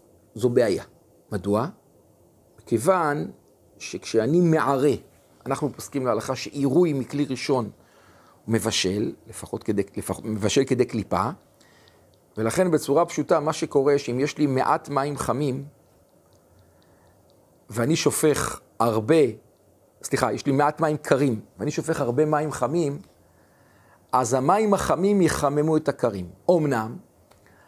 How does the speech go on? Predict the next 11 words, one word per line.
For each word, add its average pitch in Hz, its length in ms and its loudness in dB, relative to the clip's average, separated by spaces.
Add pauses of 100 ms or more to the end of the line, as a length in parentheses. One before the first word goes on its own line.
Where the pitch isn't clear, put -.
(220)
ההלכה, 143 560 2 (1200)
השולחן - 320 -6
ערוך 127 160 0
בסימן 120 400 -4
שי"ח 120 380 -4 (140)
פוסק, 139 560 0 (480)
שטאטאה 139 580 0
גבר, 110 380 -2 (720)
שמה 165 280 2
שנמצא 170 520 2
למטה, 165 640 2